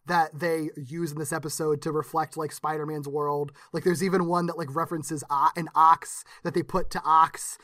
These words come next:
like, all the goblin stuff, which I think they, they refer to Puck as a ho-, as a hobgoblin in the original play, and then in this,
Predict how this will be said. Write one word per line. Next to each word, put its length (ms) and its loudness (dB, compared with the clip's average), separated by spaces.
like, 300 -4
all 160 2
the 80 -2
goblin 420 4
stuff, 320 -4
which 160 -4
I 80 0
think 380 -4
they, 160 4
they 240 0
refer 340 4
to 140 -4
Puck 200 -2
as 120 -6
a 40 -2
ho-, 300 0
as 80 -6
a 60 -4
hobgoblin 580 2
in 60 -6
the 80 -4
original 240 -6
play, 400 -2
and 120 -6
then 120 -6
in 100 -6
this, 300 -6